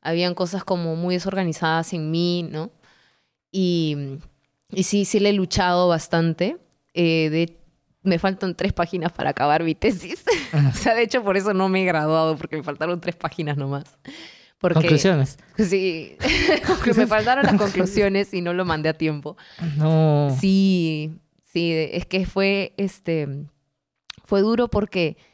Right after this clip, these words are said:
Speaker 1: eh, no tenía, ¿no? O sea, para ir al ensat. En-, y entonces estaba como trabajando como en, en diferentes cosas que no me gustaban y que de-,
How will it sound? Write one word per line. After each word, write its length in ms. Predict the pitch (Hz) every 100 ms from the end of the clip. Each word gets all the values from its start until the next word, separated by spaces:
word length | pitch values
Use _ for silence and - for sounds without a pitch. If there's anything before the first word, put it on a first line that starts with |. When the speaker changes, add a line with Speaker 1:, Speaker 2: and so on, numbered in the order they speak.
| _ _ _
Speaker 1:
eh, 760 | - 180 175 170 160 151 147 156 - _ _ _ -
no 200 | 170 208
tenía, 560 | 220 226 226 214 196 175
¿no? 360 | 180 202 -
O 40 | 180
sea, 280 | 175 165
para 240 | 160 147 135
ir 240 | 202 196
al 140 | 175 165
ensat. 460 | 165 196 - 196 _ 165
En-, 240 | 160 170 _ -
y 120 | 156 165
entonces 300 | 170 185 202
estaba 420 | 190 190 190 208
como 360 | 233 214 180 - _ _ _ _
trabajando 840 | - 165 160 175 185 180 185 190 185
como 460 | 190 185 170 165 151
en, 320 | 147 151 156 - _ _ _ _
en 100 | 175
diferentes 480 | 165 175 175 196 233
cosas 460 | - 233 208 240 -
que 260 | 214 175
no 220 | 156 180 196
me 180 | 208 208
gustaban 920 | 160 - - 180 185 180 185 190 180 - _ _ _
y 80 |
que 140 | - 160
de-, 240 | 160 156